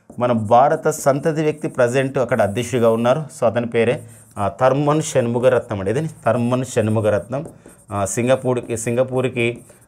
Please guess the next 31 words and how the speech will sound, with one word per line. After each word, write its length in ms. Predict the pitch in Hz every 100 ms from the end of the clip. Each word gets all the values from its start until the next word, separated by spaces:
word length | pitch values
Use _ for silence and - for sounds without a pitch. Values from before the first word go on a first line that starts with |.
| -
ఆ, 240 | 101 101 101
ఒక 160 | - 113
నా 120 | 107
సింగపూర్కి 460 | 101 113 117 113 110
తొమ్మిదవ 460 | 123 113 135 143
అధ్యక్షుడు 580 | 135 120 143 151 156 185 - 117
and 140 | 113 110
థర్మన్ 320 | 107 117 123
షణ్ముగరత్నం. 720 | 123 120 120 127 120 139 175 - _ _ _ -
So 60 |
వీరి 120 | 107
యొక్క 200 | 107 104
పూర్వీకులు 440 | 110 120 131 131 120
తమిళనాడుకి 520 | 110 104 113 117 117
చెందినవారు. 760 | 131 117 120 127 160 185 - _ _ 117
And 100 | 117
నెక్స్ట్ 220 | 117 -
ఇంకొక 240 | 143 151
విషయం 380 | 160 151 165 151
ఉందండి, 300 | 139 110 101
ఇతను 480 | 104 113 117 113 110
పీపుల్స్ 460 | 143 160 170 160 151
యాక్షన్ 400 | 123 - 151 139 131
పార్టీకి 380 | 120 123 123
చెందినవారు 360 | 117 113 113 113 -
థర్మన్ 320 | 101 101 110
షణ్ముగరత్నం. 720 | 110 107 101 101 95 - 82 80 - - _ -
పీపుల్స్ 400 | 110 113 120 117
యాక్షన్ 540 | 175 135 101 - 117 110
పార్టీకి 320 | 110 98 104
చెందినవారు, 720 | 104 107 101 101 101 98 101